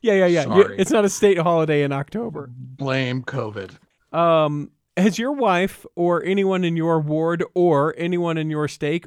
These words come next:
Speaker 1: or have you or any gentleman in your stake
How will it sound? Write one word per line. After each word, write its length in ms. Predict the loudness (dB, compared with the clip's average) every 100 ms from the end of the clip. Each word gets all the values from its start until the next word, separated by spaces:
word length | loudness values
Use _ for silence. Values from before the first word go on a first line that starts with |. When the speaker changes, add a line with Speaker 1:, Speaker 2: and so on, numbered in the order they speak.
| -2
Speaker 1:
or 340 | 0 2 0 -6
have 300 | -4 0 0
you 460 | -2 -4 0 0 0 -2
or 260 | -2 -2 -2
any 260 | -4 -4
gentleman 520 | -2 -2 -2 -4 -4
in 140 | -4 -6
your 160 | -8
stake 400 | -8 -8 -8 -10